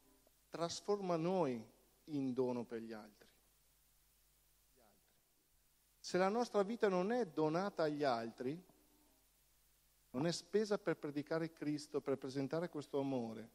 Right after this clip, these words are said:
non solo con le parole ma con la nostra vita. Ogni volta che scegliamo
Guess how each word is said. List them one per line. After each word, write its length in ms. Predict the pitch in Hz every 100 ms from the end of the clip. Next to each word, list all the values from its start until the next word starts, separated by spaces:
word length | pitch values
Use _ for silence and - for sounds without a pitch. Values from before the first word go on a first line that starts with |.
| _
non 160 | - 120
solo 240 | - 170
con 100 | 160
le 80 | 139
parole 380 | 135 127 135 143
ma 160 | 135
con 120 | 123 127
la 60 |
nostra 320 | 123 123 131
vita. 340 | 123 117 110 113 - _ _ _ _ -
Ogni 120 | 127
volta 300 | 139 180 185
che 100 | 156
scegliamo 720 | - 139 135 151 170 180